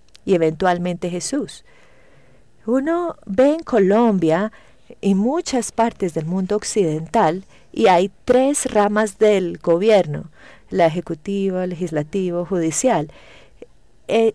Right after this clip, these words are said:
y la razón por la cual se tienen las tres ramas es para proteger en contra de la corrupción.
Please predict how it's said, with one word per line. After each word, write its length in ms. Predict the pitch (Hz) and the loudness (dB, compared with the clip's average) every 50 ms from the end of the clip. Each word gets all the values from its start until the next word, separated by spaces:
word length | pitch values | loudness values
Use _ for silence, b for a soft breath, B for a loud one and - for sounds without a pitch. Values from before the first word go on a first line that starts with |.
| _ _ | _ _
y 60 | - | -2
la 140 | 233 240 214 | 0 2 2
razón 420 | 214 208 202 - - 285 349 370 - | 2 0 -2 0 0 0 0 0 0
por 100 | 320 262 | 0 -2
la 120 | 220 202 | -2 -2
cual 180 | - 202 190 - | -2 -2 -2 -2
se 100 | - 202 | -2 -2
tienen 220 | - 214 214 240 | -2 -2 -2 0
las 160 | 254 233 - | -2 -4 -2
tres 220 | - 208 185 190 226 | 0 0 0 2 0
ramas 340 | 269 294 277 370 392 - | -2 -2 -2 -4 -6 -6
es 100 | 214 190 | -6 -6
para 220 | - - 170 170 175 | -6 -6 -6 -6 -6
proteger 1040 | - - 196 185 - - 160 147 139 175 254 349 320 214 175 180 190 196 208 214 208 - _ - _ _ _ _ _ - | -6 -8 -10 -10 -8 -10 -12 -12 -6 -2 0 2 4 4 2 2 -2 -6 -14 -18 -20 -20 _ -20 _ _ _ _ _ -6
en 120 | 190 185 | -6 0
contra 280 | - 214 202 190 202 190 | 2 2 2 4 4 2
de 80 | 190 | 4
la 100 | 202 202 | 4 2
corrupción. 680 | - - 196 - 160 156 156 - - 302 349 262 170 147 | 0 0 -2 -2 -2 -6 -6 -6 -4 0 0 0 0 -2